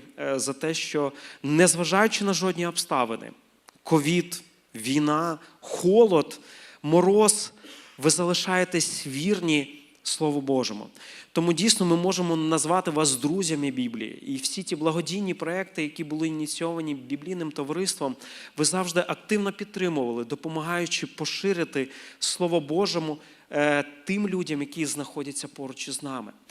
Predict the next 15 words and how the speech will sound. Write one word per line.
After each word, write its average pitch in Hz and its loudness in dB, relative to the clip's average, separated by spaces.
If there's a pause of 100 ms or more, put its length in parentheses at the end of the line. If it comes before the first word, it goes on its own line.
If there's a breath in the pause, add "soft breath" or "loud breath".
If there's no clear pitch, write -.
(400 loud breath)
Тому 214 4
і 233 0
зараз 196 2
ми 160 2
хочемо 160 2 (120)
заохотити 147 0
і 131 2
спонукати 151 -4
вас, 151 -2
е, 131 -4
підтримати 170 -4
проєкт, 190 -6
який 156 -6
фактично 170 -6
розпочався 165 -4